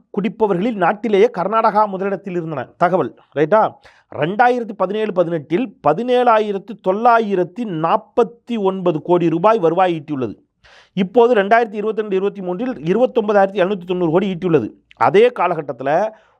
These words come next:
உத்தரப்பிரதேச மதுபான விற்பனை மூலம் வருவாயில் பெரும் முன்னேற்றம் கண்டு ரெண்டாயிரத்தி பதினேழு பதினெட்டுல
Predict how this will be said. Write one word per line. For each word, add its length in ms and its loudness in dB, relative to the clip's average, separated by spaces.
உத்தரப்பிரதேச 720 0
மதுபான 480 0
விற்பனை 420 -2
மூலம் 200 2
வருவாயில் 560 0
பெரும் 340 -4
முன்னேற்றம் 460 -4
கண்டு 640 2
ரெண்டாயிரத்தி 640 2
பதினேழு 480 0
பதினெட்டுல 340 -2